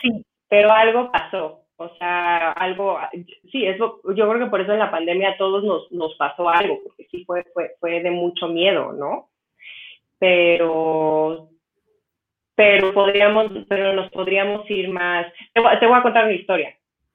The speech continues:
Eh, una, una clienta que de chica se quedó, no la dejaron salir del salón, quería ir al baño. Y fue un momento muy fuerte para ella,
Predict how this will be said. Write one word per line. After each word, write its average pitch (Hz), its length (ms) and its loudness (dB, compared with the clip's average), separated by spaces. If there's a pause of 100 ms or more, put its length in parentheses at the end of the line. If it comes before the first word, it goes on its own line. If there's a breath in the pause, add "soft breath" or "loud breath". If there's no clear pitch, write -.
(600)
Eh, 175 720 0 (1500 loud breath)
una, 233 460 2 (300)
una 233 320 2
clienta 247 520 2 (460)
que 208 640 6
de 196 380 -2
chica 262 520 2 (1120)
se 226 140 -2
quedó, 220 520 4
no 233 140 2
la 233 120 -2
dejaron 214 340 -2
salir 190 260 -8
del 208 160 -6
salón, 180 320 -6 (280)
quería 170 180 -10
ir 175 80 -6
al 175 100 -6
baño. 170 300 -8 (560)
Y 156 220 -8
fue 165 200 -8
un 170 120 -6
momento 170 360 -4
muy 170 180 -4
fuerte 175 300 -6
para - 260 -8
ella, 156 380 -4